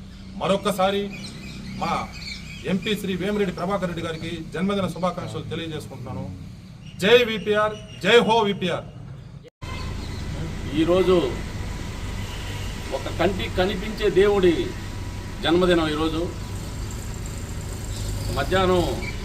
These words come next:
Speaker 2: ఆయన రక్తదాన శిబిరం కాడ ఉంటే కళ్ళు చెమ్మర్లి. ఎందుకంటే ఏ రాజకీయ నాయకుడికి కూడా ఈ, ఏ బర్త్‌డే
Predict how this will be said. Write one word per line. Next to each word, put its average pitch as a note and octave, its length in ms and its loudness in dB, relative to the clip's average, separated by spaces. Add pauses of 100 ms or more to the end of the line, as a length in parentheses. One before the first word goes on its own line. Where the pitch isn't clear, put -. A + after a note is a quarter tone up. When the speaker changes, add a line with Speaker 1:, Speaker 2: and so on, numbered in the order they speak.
(240)
Speaker 2:
ఆయన D#3 220 2
రక్తదాన G#3 440 4
శిబిరం F#3 320 6
కాడ E3+ 140 4
ఉంటే D#3+ 280 4 (1300)
కళ్ళు G3+ 300 4
చెమ్మర్లి. F#3 380 2 (680)
ఎందుకంటే A3 360 0 (140)
ఏ - 20 6 (180)
రాజకీయ A3 500 2
నాయకుడికి G#3+ 520 6
కూడా G3 240 6 (880)
ఈ, D#3+ 60 2 (280)
ఏ G#3+ 140 8
బర్త్‌డే G3+ 440 2